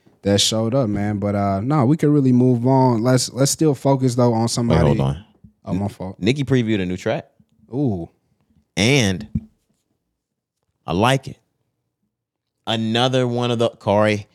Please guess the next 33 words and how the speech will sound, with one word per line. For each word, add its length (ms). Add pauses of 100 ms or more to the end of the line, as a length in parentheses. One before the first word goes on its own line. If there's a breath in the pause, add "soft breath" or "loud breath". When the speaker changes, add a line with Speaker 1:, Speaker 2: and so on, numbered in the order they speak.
(140)
Speaker 2:
she 240
in 80
album 320
mode. 400
Speaker 1:
Yeah, 260
duh. 360 (100)
Speaker 2:
Nah, 420
but, 140
like, 340 (1500)
I 60
don't 220
know 160
if 100
she 220
thought 440
she 200
was 180
in 140
album 420
mode 260
last 460
year 140
or 60
the 120
year 220
before. 640
The 260
shit 300
she's 260
putting 420
out 300
right 260
now 520